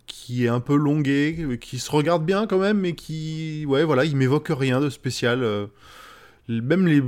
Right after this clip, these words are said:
les bons sentiments qui des fois arrivent à surnager dans de, dans, dans ce genre d'épisode ne sont à peine là, donc, euh,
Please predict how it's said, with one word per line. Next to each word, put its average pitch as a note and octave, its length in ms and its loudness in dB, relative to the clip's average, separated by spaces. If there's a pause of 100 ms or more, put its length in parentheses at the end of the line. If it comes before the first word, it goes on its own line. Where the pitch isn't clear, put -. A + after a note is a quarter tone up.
(100)
les C3 140 4
bons B2 280 0
sentiments D#3+ 480 0
qui D3 240 -6
des B2 100 -2
fois C#3+ 220 0
arrivent C3 240 0
à A2 140 0
surnager B2 480 -2
dans A#2 160 -2
de, G#2+ 200 -2
dans, G#2+ 240 -6
dans A#2+ 120 -6
ce B2+ 160 -8
genre B2 140 0
d'épisode A#2+ 320 -2
ne A#2+ 160 -2
sont A2+ 280 -4
à A2 60 0
peine A#2 260 -4
là, G#2+ 200 -6
donc, - 260 -16
euh, - 100 -14